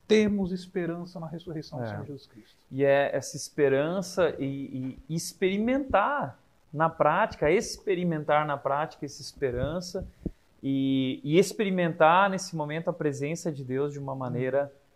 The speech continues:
Speaker 1: Uhum.
Speaker 2: única
Speaker 1: Uhum.
Speaker 2: na nossa vida, ah,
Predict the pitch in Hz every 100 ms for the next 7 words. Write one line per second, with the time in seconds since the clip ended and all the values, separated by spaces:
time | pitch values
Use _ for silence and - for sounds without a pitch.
0 | _ - 147 156 180 160 131 - 117 151
1 | 143 135 135 127 123 127 127 - 113 117
2 | 127 135 139 139 - - - - 120 117
3 | 113